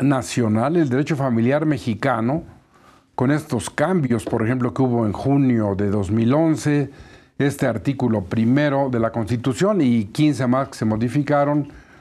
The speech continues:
¿Qué influencia han tenido los tratados internacionales que México ha suscrito, que el Senado ha, eh, ratificado y que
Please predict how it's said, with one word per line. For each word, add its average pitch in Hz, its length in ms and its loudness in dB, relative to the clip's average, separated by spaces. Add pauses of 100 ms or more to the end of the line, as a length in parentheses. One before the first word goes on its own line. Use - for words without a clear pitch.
(280)
¿Qué 160 120 2
influencia 160 920 2 (960)
han 160 220 0
tenido 156 640 2 (880)
los 131 380 -2
tratados 170 680 0
internacionales 120 1400 -2 (720)
que 131 120 0
México 151 400 2
ha 190 60 0
suscrito, 151 760 -2 (1200)
que 131 140 0
el 117 80 0
Senado 127 600 2
ha, 127 320 0
eh, 107 460 -2
ratificado 151 840 0 (1000)
y 135 200 0
que 127 440 0